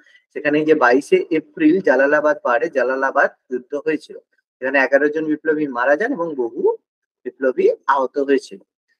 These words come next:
এবং এখানে তারা গেরিলা পদ্ধতিতে বিভিন্ন জায়গা, মানে, লুকিয়ে যে যুদ্ধগুলো হয়, সেইভাবে যুদ্ধ, যেটা ছত্রপতি শিবাজি করতেন। তারপর বিভিন্নভাবে তল্লাশির পরে,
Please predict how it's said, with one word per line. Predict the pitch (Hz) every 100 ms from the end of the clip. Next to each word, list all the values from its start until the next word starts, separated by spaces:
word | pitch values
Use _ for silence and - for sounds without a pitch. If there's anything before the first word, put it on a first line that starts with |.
| -
এবং | 127 135
এখানে | 160 160
তারা | 165 160 147
গেরিলা | 127 143 151 165 180
পদ্ধতিতে | 156 - 147 143 269 220 453 - _ _ _ _ _ -
বিভিন্ন | 135 143 147
জায়গা, | 135 123 131
মানে, | 160
লুকিয়ে | 151 160 - 185 180
যে | 170 165
যুদ্ধগুলো | 135 - 147 139 139 131
হয়, | 127 403 453 _
সেইভাবে | _ 127 123 151
যুদ্ধ, | 143 120
যেটা | 120 143
ছত্রপতি | 147 147 - 139 135 190
শিবাজি | - 120 110 -
করতেন। | 120 113 - _ _ _ _
তারপর | 127 - 139
বিভিন্নভাবে | 131 143 156 165 165
তল্লাশির | 165 143 139 147 147 160 -
পরে, | 139 131 381